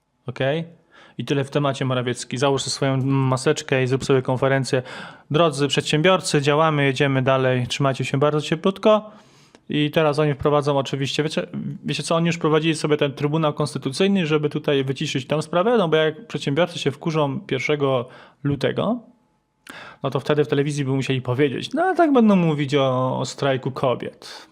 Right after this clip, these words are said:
Mało interesujący i mało znaczącym tak naprawdę. Bo to jest tak znaczące jak, e, zeszłoroczny śnieg. Okej? A czterdzieści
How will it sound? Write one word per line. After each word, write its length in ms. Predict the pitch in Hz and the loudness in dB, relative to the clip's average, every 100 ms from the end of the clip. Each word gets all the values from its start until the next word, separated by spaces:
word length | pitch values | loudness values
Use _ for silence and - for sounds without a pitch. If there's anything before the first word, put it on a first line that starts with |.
| - | -4
Mało 280 | 139 143 135 | 0 2 0
interesujący 800 | 127 131 123 139 131 131 - | 0 -2 -2 -2 0 -2 -2
i 20 | 131 | 0
mało 220 | 135 131 | 0 0
znaczącym 480 | 135 123 135 123 120 | -2 -2 -4 -4 -4
tak 120 | 117 | -4
naprawdę. 440 | 117 117 113 123 - _ _ - - _ _ - | -6 -6 -8 -10 -14 _ _ -20 -20 _ _ -8
Bo 100 | 127 | -4
to 180 | 143 | 0
jest 240 | 127 131 - | 0 -2 -2
tak 160 | 135 | -2
znaczące 460 | 127 135 143 131 143 | 0 -2 -2 -2 0
jak, 300 | 131 127 - | 0 -2 -4
e, 460 | 127 127 127 127 120 | -2 0 0 0 0
zeszłoroczny 640 | 139 - 135 135 - 127 | -2 -2 -2 -2 -2 -6
śnieg. 340 | - 117 - _ _ _ _ _ _ _ | -4 -6 -8 _ _ _ _ _ _ _
Okej? 220 | - 143 135 - _ _ _ _ - | -4 -2 -4 -18 _ _ _ _ -8
A 60 | |
czterdzieści 520 | 135 151 143 143 - | -2 -2 0 -2 -4